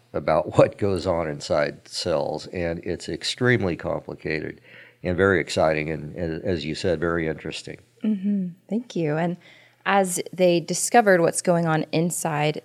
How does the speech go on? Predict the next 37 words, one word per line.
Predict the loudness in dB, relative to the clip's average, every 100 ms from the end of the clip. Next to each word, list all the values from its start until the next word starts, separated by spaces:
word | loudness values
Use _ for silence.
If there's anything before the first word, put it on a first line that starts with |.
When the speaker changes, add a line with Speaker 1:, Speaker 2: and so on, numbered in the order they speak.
| -8
Speaker 2:
cells, | -2 2 2 2 0
so | 0 2 2 -2 -14 _ 0
maybe | 2 4
they | 4 4
thought | 2 2 2 0 _ -12
there's | -8
just | -6 -2
a | -2
bunch | -2 -2
of | -6 -8
things | -20 -4 -2 0 0
that | 0 0
go |
together | 0 2 0
to | -2 0
make | 0 2 2
up | 0 -2 _ 0
other | 2
things, | 2 -2 -2 -2 -4 -8 -18 -14 -6
uh, | 0
but | 2
as | 2 4
they | 4
went | 4 2 2 2 -2
inside | -4 -2 0 0
the | 0
cell, | -2 2 2 0
how | 0 -2
did | -2 -4
that | -6 -6
change | -10 -4 0 0 0 -2
science | -2 0 2 2 2
or | 4 4
people's | 2 -2 -2
understanding | 0 0 0 0 0 2 0
of | -2
biology? | -4 -4 -4 -6 -8 -10 -10